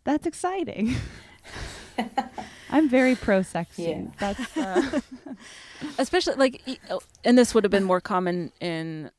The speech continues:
Speaker 3: at least, like, older American movies, but I just remember that episode that we did on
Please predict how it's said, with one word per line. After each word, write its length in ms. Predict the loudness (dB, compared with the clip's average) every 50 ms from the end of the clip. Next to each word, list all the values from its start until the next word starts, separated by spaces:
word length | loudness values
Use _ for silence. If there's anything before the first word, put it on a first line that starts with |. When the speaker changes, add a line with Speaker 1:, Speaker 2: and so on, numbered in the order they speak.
| _ _ _ _ 0
Speaker 3:
at 80 | 2
least, 220 | 2 2 2 2 0
like, 180 | -2 -2 -2 -2 2
older 600 | 2 2 4 4 4 2 4 2 0 -2 -4 -8 _ -2
American 500 | 0 2 4 4 2 2 2 0 -2 0
movies, 520 | 0 0 0 0 -2 -4 -4 -4 -8 -12 _ 0
but 320 | 2 4 4 4 2 -2 _ -2
I 80 | 0 0
just 200 | 2 2 0 0
remember 340 | 0 0 0 0 2 2 2
that 160 | 2 0 0
episode 400 | 0 -2 -4 -4 -8 -4 -6 -4 -4
that 80 | -2
we 120 | -2 -2 -2
did 240 | 0 0 0 0 0
on 540 | -4 -4 -4 -2 -2 -4 -4 -4 -6 -8